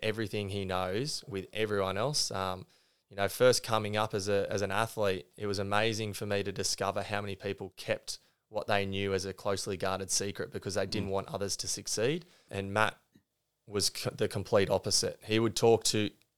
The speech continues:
Speaker 1: anyone. If he was sitting next to someone in the stadium, he would strike up a conversation and he would pick their brains if he thought they had anything of value. Um, and he would be more than happy to do the, the opposite, and he would share everything he knows with anyone.
Speaker 2: Yeah, yeah, and he's got a real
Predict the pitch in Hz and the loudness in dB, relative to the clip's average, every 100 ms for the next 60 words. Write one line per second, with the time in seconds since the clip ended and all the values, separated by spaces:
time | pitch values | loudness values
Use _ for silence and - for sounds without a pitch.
0 | _ _ 117 120 113 95 85 - _ _ | _ _ 4 6 6 4 0 -10 _ _
1 | - 117 127 - 117 113 107 - - 107 | 0 4 6 6 4 2 2 2 2 4
2 | 101 98 95 104 104 143 151 104 95 90 | 2 2 2 4 6 6 2 2 0 0
3 | - 104 90 95 98 - 95 90 98 95 | 2 4 4 0 -2 -4 -4 -4 -2 -2
4 | - 95 - - _ _ 95 95 98 92 | -2 -4 -8 -20 _ _ -2 2 4 4
5 | 127 - 110 98 101 98 98 95 101 92 | 0 4 6 6 6 4 2 0 -2 -2
6 | 104 - 95 92 92 98 95 98 95 92 | 0 2 4 4 2 2 0 -2 -4 -4
7 | 92 95 92 95 - _ _ _ - 92 | -2 -2 -4 -6 -10 _ _ _ -10 -6
8 | 92 95 - 101 104 104 104 98 107 104 | -4 -4 0 4 4 4 2 2 2 4
9 | 104 98 101 92 98 101 95 98 95 95 | 4 4 2 2 0 0 2 4 2 4
10 | 101 92 - 98 - - - 95 98 95 | 2 2 0 0 -2 -4 -4 -2 0 0
11 | 95 - 95 - 101 92 98 101 95 92 | 2 4 2 0 -2 -2 -4 -4 -2 -2
12 | 92 95 95 - 104 104 - 107 101 90 | -2 -2 -4 -4 -4 0 2 4 2 -2
13 | 87 _ _ - 120 120 98 - 110 123 | -6 _ _ 6 8 8 6 0 8 10
14 | 123 117 170 - 156 123 131 127 113 - | 10 10 8 10 12 12 12 12 10 4